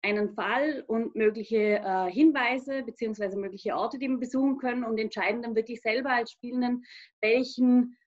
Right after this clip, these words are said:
äh, Hinweisen wir jetzt folgen möchten. Möchten wir jetzt zuerst mal den Tatort anschauen oder möchten wir uns zu-, äh, zuerst mal, ähm, wenn es eine Leiche gibt, eine Leiche, äh, zum Beispiel anschauen oder möchten wir irgendjemanden befragen, der mit, äh,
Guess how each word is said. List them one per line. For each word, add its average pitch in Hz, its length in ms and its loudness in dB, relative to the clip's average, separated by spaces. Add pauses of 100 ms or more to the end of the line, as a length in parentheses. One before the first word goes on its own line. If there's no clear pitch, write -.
(120)
äh, 214 260 -2
Hinweisen 226 540 4
wir 220 120 6
jetzt 214 180 -2
folgen 185 300 2
möchten. 165 420 -4
Möchten 214 280 -4
wir 226 100 0
jetzt - 200 -14
zuerst 202 460 -2
mal 214 340 0
den 254 220 0
Tatort 294 400 0
anschauen 240 680 0 (440)
oder 240 580 4 (140)
möchten 226 320 -2
wir 220 80 -2
uns 220 240 -6
zu-, 220 80 -6
äh, 208 200 -4
zuerst 190 400 -4
mal, 185 380 0 (680)
ähm, 185 380 2
wenn 180 160 0
es - 60 -8
eine 185 160 0
Leiche 180 260 -2
gibt, 170 240 -8
eine 175 100 -2
Leiche, 233 360 0
äh, 208 320 0
zum 220 100 -8
Beispiel 208 380 -2
anschauen 190 580 0
oder 202 640 2
möchten 190 300 -2
wir 208 100 2
irgendjemanden 190 400 0
befragen, 262 680 0
der 226 160 4
mit, 226 260 -4
äh, 208 480 2